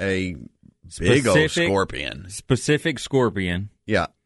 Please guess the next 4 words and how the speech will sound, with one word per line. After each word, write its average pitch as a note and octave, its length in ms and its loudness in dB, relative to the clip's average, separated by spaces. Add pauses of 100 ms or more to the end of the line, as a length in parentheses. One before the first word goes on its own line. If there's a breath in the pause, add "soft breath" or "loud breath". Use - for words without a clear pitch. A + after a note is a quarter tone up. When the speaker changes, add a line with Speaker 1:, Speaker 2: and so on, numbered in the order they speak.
(1200)
Speaker 2:
And G2+ 500 0 (340)
Speaker 1:
zaps F#2+ 500 2
himself. D#2+ 600 -2 (840)
Speaker 2:
Yearly. G2 560 2